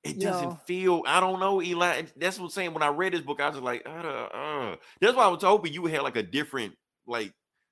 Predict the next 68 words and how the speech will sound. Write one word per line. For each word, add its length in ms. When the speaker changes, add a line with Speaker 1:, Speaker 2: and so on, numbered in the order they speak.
Speaker 1:
opinion. 340
Like, 120
maybe 200
you 160
love 180
the 80
book 240
and 80
maybe 160
I 60
just 180
missed 220
something, 360
but 140
nah, 200
Speaker 2:
I 40
mean, 120
Speaker 1:
you, 0
Speaker 2:
I 100
Speaker 1:
you 100
Speaker 2:
thought 100
it 60
Speaker 1:
kinda 0
Speaker 2:
was 160
fine. 440
I 120
mean, 160
I 100
thought 200
it, 180
it 60
Speaker 1:
Yeah. 40
Speaker 2:
was, 140
y-, 160
you 100
know, 280
but 180
I 80
just, 300
yeah, 240
I 120
just 220
wished 320
it 160
had 420
more 280
that, 160
y-, 100
"Oh, 160
this 200
is 80
just 220
a 40
setup. 440
This 120
is 100
just 160
a 40
Speaker 1:
Yeah. 60
Speaker 2:
setup 360
for 100
s-," 180
it 40
was 120
an 80
advertisement, 720
you 80
know? 360